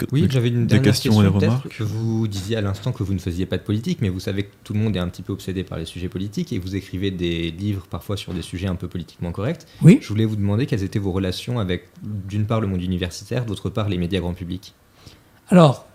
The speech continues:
Speaker 3: en ce qui concerne, euh, le monde universitaire, euh, j'ai des amis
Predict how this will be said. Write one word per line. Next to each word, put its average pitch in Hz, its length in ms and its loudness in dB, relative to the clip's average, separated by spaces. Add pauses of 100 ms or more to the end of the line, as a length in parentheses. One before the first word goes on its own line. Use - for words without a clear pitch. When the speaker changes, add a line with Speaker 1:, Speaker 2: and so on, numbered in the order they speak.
(140)
Speaker 3:
en 170 100 10
ce - 80 2
qui 160 120 0
concerne, 160 760 4
euh, 143 300 2 (360)
le 147 240 8
monde 160 280 10
universitaire, 156 1040 4 (540)
euh, 151 160 6
j'ai 139 580 10 (480)
des 117 960 0
amis 151 580 8